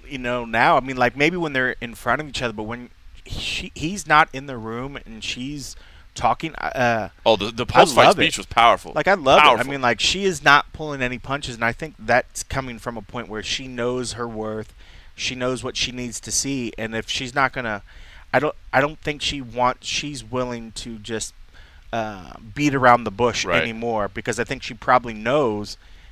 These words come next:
Speaker 1: that she can go to a Bellator or she can go something else. You know, maybe not be, might not be the,
Speaker 2: Yeah.
Speaker 1: the amount of money, so that's why she probably wants to stay U F C because the money's gonna be better there. But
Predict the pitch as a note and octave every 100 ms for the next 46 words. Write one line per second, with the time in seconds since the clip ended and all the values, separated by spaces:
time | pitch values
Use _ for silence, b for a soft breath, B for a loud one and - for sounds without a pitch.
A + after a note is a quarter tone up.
0 | - A#2 - C#3 G2 G2+ A#2+ A2+ - A2
1 | G#2 G#2+ G#2+ - A2+ G#2 - G#2+ D3 B2+
2 | A2 A2 A2 - A#2 A2+ A2 A2+ G#2+ -
3 | - b b b - A#2 A2 A#2 A2+ A2+
4 | A2+ G#2+ G#2+ A2+ A2+ A#2 A#2+ A#2 A2+ G#2+
5 | A#2 A2 G#2+ - E2 D2+ D2+ A2+ A2 A#2
6 | G#2+ G#2 A#2+ B2+ G#2 - G#2+ G#2+ A#2 G#2
7 | B2+ - A2+ A2 A2 G#2+ - A2+ - A#2+
8 | A#2 G#2+ G2+ b b b b b - A2+
9 | C3 B2 - E3+ D3 A2 B2 G#2+ A2 A2+
10 | A2+ G#2 A2 G#2 F#2+ G#2+ G#2+ B2+ G#2+ G#2
11 | G2+ G2+ G#2 G2